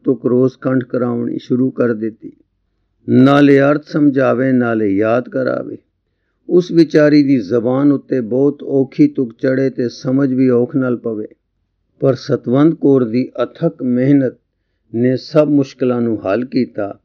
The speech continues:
ਔਰ ਕਿੰਨੇ ਚਿਰ ਦੀ ਮਿਹਨਤ ਦੇ ਮਗਰੋਂ ਉਸ ਨੂੰ ਜਪਜੀ ਸਾਹਿਬ ਕੰਠ ਹੋ ਗਈ। ਹੁਣ ਸਤਵੰਤ ਕੌਰ ਨੇ ਉਸ ਨੂੰ ਪਾਠ ਕਰਨੇ ਦਾ ਵੱਲ ਸਿਖਾਇਆ। ਫਾਤਮਾ ਜਦ ਪਾਠ ਕਰੇ ਤਦ ਆਨੰਦ ਆਵੇ, ਸਦਾ ਲਈ ਸੁਖੀ ਰਹੇ,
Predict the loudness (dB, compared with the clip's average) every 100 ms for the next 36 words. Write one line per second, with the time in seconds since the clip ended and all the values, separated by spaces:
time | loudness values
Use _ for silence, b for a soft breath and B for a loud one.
0 | _ _ _ _ _ 0 0 0 0 0
1 | 0 0 2 0 2 0 2 2 2 0
2 | 0 -2 -2 -2 -2 -2 -4 -8 _ _
3 | _ -8 0 0 2 0 0 0 -2 -2
4 | -4 -6 -6 -4 -4 -4 -6 -8 -14 -20
5 | _ _ _ _ _ _ _ 2 2 2
6 | -2 0 -2 -2 0 2 2 2 0 -4
7 | -8 _ _ _ _ -2 0 2 0 2
8 | 0 2 0 -2 -2 0 0 -2 -4 -2
9 | -2 -2 -6 -8 -6 -8 -8 -12 _ _
10 | _ _ _ _ _ _ 2 2 2 -2
11 | -2 0 0 -2 -2 0 0 -2 -4 -2
12 | -2 -4 -8 -8 -10 -4 0 2 2 2
13 | -2 -6 -10 -16 _ _ _ _ _ -4
14 | 0 2 2 2 2 -2 -8 -4 0 2
15 | 0 -4